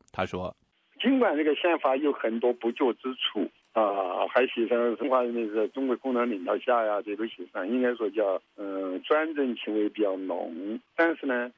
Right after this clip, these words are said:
Speaker 2: 它毕竟呢还反映了这个其他方面，比如言论自由啊，是吧？结社集会自由啊，对这个人民不能这个对他这个个人尊严呐进行侵犯呐，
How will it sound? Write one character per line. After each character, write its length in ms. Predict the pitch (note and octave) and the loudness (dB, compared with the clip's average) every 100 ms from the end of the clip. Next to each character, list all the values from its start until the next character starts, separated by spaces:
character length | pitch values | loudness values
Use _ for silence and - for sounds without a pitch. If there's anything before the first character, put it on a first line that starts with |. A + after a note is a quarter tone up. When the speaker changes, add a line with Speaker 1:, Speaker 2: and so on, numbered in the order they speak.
| - | -2
Speaker 2:
它 120 | D3+ | 0
毕 300 | D3 C3 C3 D3 | 0 -6 -8 -2
竟 180 | D3+ C3 | 0 2
呢 160 | A#2+ | 2
还 280 | G#2+ - A#2+ | 0 0 0
反 340 | - G#2+ F#2+ | -2 -6 -4
映 100 | G2 | -2
了 140 | G2+ G2 | 0 0
这 160 | G2 | 0
个 500 | F#2 F#2 F2+ F2 E2+ E2+ | 0 0 0 -4 -6 -8
其 200 | - G2 | -2 0
他 100 | F#2+ | 2
方 200 | G#2 G2+ | 0 -2
面， 160 | F2+ | -2
比 120 | E2 G2 | 0 0
如 60 | |
言 240 | F2+ F#2 G2+ | 0 0 0
论 220 | G#2+ G2 | -2 -2
自 140 | G#2+ | 0
由 280 | F2+ E2 F#2 | 0 0 2
啊， 380 | G2+ G2 F#2+ - - | 2 2 2 -2 -2
是 60 | |
吧？ 300 | G#2+ G2+ F2+ | 0 0 -2
结 260 | D#2+ A#2 B2+ | -4 0 0
社 180 | - A#2 | 2 -2
集 200 | - A#2 | 0 0
会 160 | A#2+ G2+ - | 2 -2 -2
自 80 | |
由 320 | G#2+ E2+ F2 F#2 | 0 0 0 0
啊， 400 | G2 F#2+ F#2 F#2 _ | 2 2 0 -6 _
对 220 | C#3+ C3 | 0 0
这 140 | A2+ A#2 | 0 0
个 100 | A2+ | 2
人 160 | G#2 | 0
民 220 | A2 A#2 A2 | 0 0 0
不 100 | A#2 | -2
能 180 | A2+ | -2
这 120 | G#2+ G#2 | -2 0
个 340 | G#2+ G#2 G2 | 2 2 0
对 160 | - A#2+ | 0 0
他 200 | G#2+ G#2 | 0 0
这 160 | G#2+ | -2
个 640 | G2+ G2+ G2+ G2 F#2 F#2+ F#2 | -2 0 2 0 0 0 -2
个 300 | - B2 A#2+ | -4 -2 0
人 180 | F#2+ F2+ | 0 -4
尊 300 | A#2 A#2+ B2 | -2 2 2
严 200 | F#2+ F2+ | 0 -2
呐 240 | G2 F#2+ | 0 0
进 200 | F2 A2+ | -2 -8
行 180 | G#2+ F#2 | -6 -6
侵 300 | B2 - A2+ | -4 -2 -2
犯 320 | A2 C3 G#2+ | 2 0 2
呐， 240 | F#2 F2+ | -2 -4